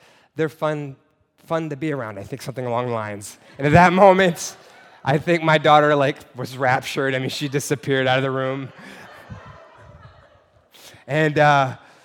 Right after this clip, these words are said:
and yeah, but Mac, he was like, "Oh, okay, okay." And so, so, so Mac responded, and he was like, I, I said something like, "Yeah, Mom, Daddy gets to be with Mommy this way, which is great."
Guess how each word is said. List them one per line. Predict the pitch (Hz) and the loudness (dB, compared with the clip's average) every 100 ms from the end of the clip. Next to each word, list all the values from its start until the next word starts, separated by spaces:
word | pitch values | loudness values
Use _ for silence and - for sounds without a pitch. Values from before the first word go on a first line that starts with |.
| _ _ _ _ _ _ _ _ _ _ - | _ _ _ _ _ _ _ _ _ _ -8
and | 131 131 131 | -4 -4 -6
yeah, | 143 147 104 - | -6 -6 -6 -8
but | 147 139 | -6 -4
Mac, | 156 170 - | -4 -6 -8
he | 160 | -12
was | |
like, | 147 160 | -12 -8
"Oh, | 220 | -8
okay, | 220 180 170 | -8 -10 -10
okay." | 170 160 147 131 | -12 -12 -10 -12
And | 127 | -16
so, | - - | -20 -20
so, | - - | -20 -20
so | 127 143 | -12 -8
Mac | 127 143 143 | -6 -4 -6
responded, | - 139 - 143 131 127 123 | -8 -10 -6 -4 -2 -4 -8
and | 120 | -10
he | 123 | -14
was | 120 | -12
like, | 120 110 _ _ _ _ _ _ _ _ _ _ _ | -12 -12 _ _ _ _ _ _ _ _ _ _ _
I, | 120 - | -18 -14
I | 127 | -10
said | 151 135 | -8 -8
something | 151 131 | -8 -10
like, | 123 | -10
"Yeah, | 233 | -6
Mom, | 143 160 151 - | -4 -4 -4 -8
Daddy | 151 175 175 | -6 -6 -6
gets | 175 - | -8 -10
to | 170 | -8
be | 165 165 | -6 -6
with | 147 | -4
Mommy | 190 233 139 98 107 123 | -4 -4 -6 -12 -20 -18
this | 117 - | -18 -16
way, | 110 87 | -16 -16
which | 101 - | -18 -18
is | 131 - | -20 -14
great." | 185 196 | -12 -12